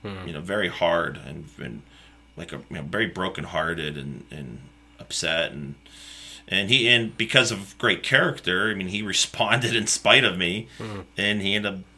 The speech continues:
Speaker 2: finishing the season well and became a, you know, full-time starter and was an all-conference player the next year. You know, so, um,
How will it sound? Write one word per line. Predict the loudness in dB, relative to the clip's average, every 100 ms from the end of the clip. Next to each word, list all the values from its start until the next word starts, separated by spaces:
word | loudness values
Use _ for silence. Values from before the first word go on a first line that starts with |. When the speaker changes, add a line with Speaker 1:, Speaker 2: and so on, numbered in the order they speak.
| -8
Speaker 2:
finishing | 0 0 0
the | 0
season | -2 -2 0
well | 2 2
and | 0
became | -4 -6 -4 -4 -4
a, | -8 -10 -10
you | -10
know, | -12
full-time | -10 -8 -4 -4 -4
starter | -2 -2 0 -2
and | -4
was | -6
an | -2
all-conference | 0 0 -2 -2 -6 -4
player | -2 0 -2
the | -6
next | -8 -8 -8
year. | -10 -12 -14 -20 -20 -20 -20 -20 -20 -12
You | -6 -4
know, | -2
so, | -4 -2 0 -2 -6 -18 -20 -18
um, | -10 -8 -8